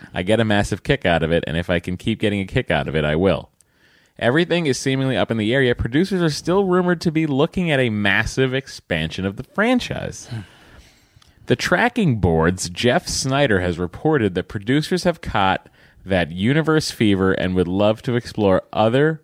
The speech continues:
Speaker 1: corners of the Bond franchise simultaneously.
Speaker 2: What if they did it sparingly, and it's not like a Disney thing where they're like, "We have to have a Bond movie every year"? That I might be able to handle. I would love to see a Felix Leiter movie.
Speaker 1: And every, it, wha-,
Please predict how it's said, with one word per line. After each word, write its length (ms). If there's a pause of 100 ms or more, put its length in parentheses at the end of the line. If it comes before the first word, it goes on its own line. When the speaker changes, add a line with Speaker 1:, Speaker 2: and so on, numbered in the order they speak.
(140)
Speaker 1:
corners 540
of 160
the 80
Bond 340
franchise 540
simultaneously. 1300
Speaker 2:
What 180
if 120
they 120
did 220
it 140
sparingly, 680
and 80
it's 180
not 140
like 140
a 40
Disney 340
thing 200
where 120
they're 100
like, 200
"We 80
have 120
to 80
have 80
a 60
Bond 400
movie 280
every 280
year"? 380 (920)
That 180
I 80
might 220
be 60
able 200
to 120
handle. 440 (360)
I 100
would 260
love 140
to 80
see 140
a 40
Felix 380
Leiter 220
movie. 340
Speaker 1:
And 140
every, 320
it, 240
wha-, 400